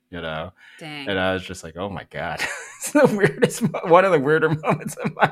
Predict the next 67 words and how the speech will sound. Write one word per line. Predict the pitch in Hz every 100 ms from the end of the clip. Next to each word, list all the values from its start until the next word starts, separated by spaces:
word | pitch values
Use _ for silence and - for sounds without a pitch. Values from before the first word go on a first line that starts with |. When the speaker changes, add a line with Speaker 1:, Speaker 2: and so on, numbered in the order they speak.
| -
Speaker 1:
life. | - -
Speaker 2:
Is | 226
it, | 302 294
it's | 240 254
a | 277
private | - 247 220 165 147
museum | 196 175 165 147 123 156 -
then? | 139 123 165 _
Is | 196 156
it, |
like, | 180 160 - _ -
Speaker 1:
No, | 107 131
Speaker 2:
run | 143
Speaker 1:
it's | 135
Speaker 2:
by, | 135
Speaker 1:
on |
the | 143
Speaker 2:
like, | -
Sons | 110
Speaker 1:
grounds | 110 131 143
Speaker 2:
of |
the | 135 -
Speaker 1:
of, |
no, | 147 165
that's | -
the | 139
Speaker 2:
Confederacy | - 175
Speaker 1:
thing. | 170 143
Speaker 2:
or | 139
Speaker 1:
It's, | -
like, | 165 127
Speaker 2:
something? | - - -
Speaker 1:
on | 147 147
the | 151
grounds | 110 113 127 131 135 -
of | 117
the | 107
Capitol, | 98 - 117 - 95 69 - _ _ _ _
you | - 110
know? | 214 113 165 202 190 175 156
Speaker 2:
Oh, |
Speaker 1:
Right. | 135 127 147
Speaker 2:
God. |
Speaker 1:
So | 139 135 123
it's | 120 120 -
like, | 131 123
you | 156
know, | 185 120
like, | 110
Speaker 2:
So | 107
Speaker 1:
this | 175 156
Speaker 2:
it's |
Speaker 1:
stuff, | - 196 175 - -
I | 139
don't | 196 180
know. | 135
I | 104 123
guess | 196
Speaker 2:
yeah. | 165
Speaker 1:
my, | 180 175 -
my | 147 185
sense | 190 233
of | 170 135
this | 127 123
is | 110 -
so | 131 135
diff-, | 131 120 117